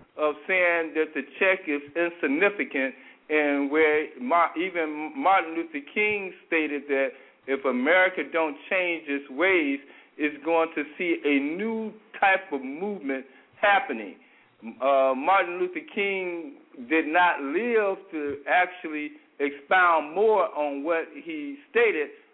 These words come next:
but he was talking more into economics and than what he did in his earlier days. How do we, and, uh, if with that, I would like,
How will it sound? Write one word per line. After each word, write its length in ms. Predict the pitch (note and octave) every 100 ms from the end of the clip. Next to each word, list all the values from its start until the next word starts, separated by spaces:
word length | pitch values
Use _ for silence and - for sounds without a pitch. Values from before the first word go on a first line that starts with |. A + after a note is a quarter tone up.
| -
but 100 | D3+ E3
he 160 | F3+ F3+
was 480 | D#3 G3+ C#4+ C#4 B3 -
talking 540 | A3 G3 G3 E3 D3+
more 340 | E3 F#3 F#3 E3+ -
into 440 | D3+ D3+ D#3+ D3+ D3 - _ -
economics 880 | G3+ G3+ D#3 C#3+ F#3 G3 D3+ C#3+ C#3 - _ _
and 260 | D3 D3+ D3
than 300 | D3+ D3 C#3+
what 140 | E3+ E3+
he 120 | F3 D3 C3+
did 320 | E3 E3 B2
in 160 | C#3 D#3
his 140 | C#3 C#3+ D3+
earlier 340 | D#3+ C#3+ C3+
days. 480 | B2 F3+ F3+ A#2+ F#2+ - - - - _ _ _ _ _
How 440 | - A#3 C#4+ C#4 B3+
do 120 | A3+
we, 340 | A3 G#3+ G#3 - -
and, 280 | F3+ F3
uh, 280 | F3 F3 E3+ E3+ E3+
if 100 | E3+ -
with 180 | E3 D4 -
that, 200 | G3+ F3+ - - _ -
I 160 | E3 F3+
would 180 | F3
like, 260 | F#3+ G#3+